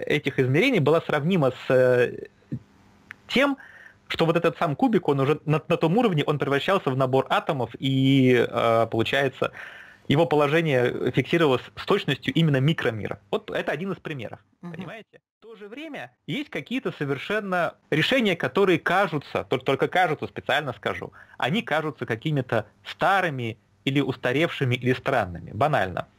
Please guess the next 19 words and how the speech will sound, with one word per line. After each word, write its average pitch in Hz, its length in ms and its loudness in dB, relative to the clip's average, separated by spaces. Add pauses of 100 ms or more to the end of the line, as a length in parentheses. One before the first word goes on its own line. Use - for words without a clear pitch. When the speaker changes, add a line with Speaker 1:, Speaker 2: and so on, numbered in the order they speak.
Speaker 1:
Один 185 280 0
из 165 60 -2
типов 170 280 0
двигателей 247 380 2 (160)
просто 170 500 0 (100)
на 127 200 0
сжатом 135 400 0
газе. 95 360 -4 (160)
Никаких 156 320 4
су-, 151 120 0
супертехнологий. 113 840 -2 (400)
Speaker 2:
Ну 226 260 6
и 233 60 4
о 226 120 2
чем 269 200 2
это 240 140 2
нам 202 160 2
может 202 280 0
сказать? 170 380 -2